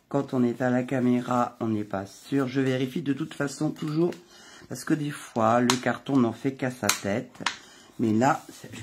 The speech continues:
c'est vous qui commandez. Voilà. Pour, euh, mettre en façade, je vais utiliser du bleu nuit. Du bleu nuit, vous voyez que j'ai utilisé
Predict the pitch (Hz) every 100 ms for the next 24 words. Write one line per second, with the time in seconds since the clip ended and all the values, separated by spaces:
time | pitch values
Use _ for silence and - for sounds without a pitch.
0 | - - - - 123 135 - - 170 -
1 | 170 131 92 - - _ _ - - -
2 | 147 104 - - - - - - - -
3 | 202 214 196 - 147 139 160 170 165 -
4 | 120 - 170 139 180 190 185 151 147 143
5 | 170 165 160 156 196 214 151 143 160 160
6 | 143 151 202 175 117 - - - - -
7 | - 139 165 151 131 135 185 - 143 123
8 | 147 143 147 147 175 151 156 139 147 139
9 | 123